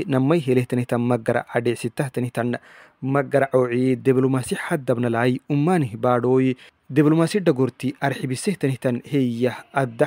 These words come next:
xaagidit gabahanam ele fadhatimisinihtanihtan heya tahaye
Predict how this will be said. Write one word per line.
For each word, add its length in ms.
xaagidit 480
gabahanam 540
ele 200
fadhatimisinihtanihtan 1120
heya 240
tahaye 480